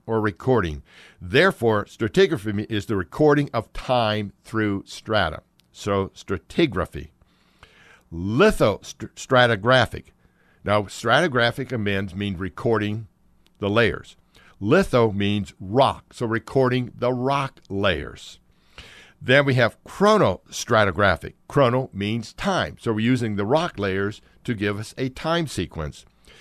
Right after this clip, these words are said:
Then we have biostratigraphic. Bio means life. So we're using life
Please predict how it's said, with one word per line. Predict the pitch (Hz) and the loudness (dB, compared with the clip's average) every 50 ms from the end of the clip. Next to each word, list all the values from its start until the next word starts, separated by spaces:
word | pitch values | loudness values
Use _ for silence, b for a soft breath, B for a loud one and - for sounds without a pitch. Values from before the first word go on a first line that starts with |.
| B B B B B B | B B B B B B
Then | 113 117 123 | -2 -2 0
we | 123 120 | 0 0
have | 113 113 104 - - - | 0 0 -2 -4 -6 -14
biostratigraphic. | 95 85 139 151 175 202 196 143 110 98 - - - - - - 110 107 98 92 90 95 92 87 76 - 73 - - - | -8 -4 -2 0 2 2 4 2 2 0 -4 -8 -12 -10 -2 2 2 4 4 2 0 0 0 -2 -2 -4 -8 -16 -16 -10
Bio | 82 80 95 107 113 123 139 135 | -4 0 2 2 2 2 0 -2
means | 90 104 113 117 117 95 - | -4 -4 -4 -4 -4 -2 0
life. | 156 160 131 92 - B B B B B B B | 0 0 0 0 -4 B B B B B B B
So | - 147 | -2 0
we're | 139 131 131 | 2 2 4
using | 139 147 143 123 120 117 107 95 _ - | 4 4 4 4 0 -4 -6 -6 _ -10
life | 113 113 127 156 170 180 165 107 85 - | -6 -4 -2 0 0 2 2 0 0 -2